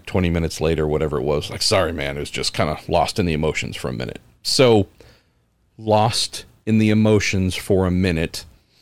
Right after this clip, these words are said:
A K A the full length of the race after that happened,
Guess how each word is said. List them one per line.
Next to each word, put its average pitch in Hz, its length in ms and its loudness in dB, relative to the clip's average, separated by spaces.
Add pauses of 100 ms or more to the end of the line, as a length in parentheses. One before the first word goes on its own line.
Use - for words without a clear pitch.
(680)
A 101 160 2
K 98 300 0
A 92 420 0 (120)
the 95 160 -6
full 107 280 2
length 101 280 0
of 95 140 0
the 98 100 0
race 90 380 0
after 95 340 -2
that 90 200 0
happened, 98 540 -2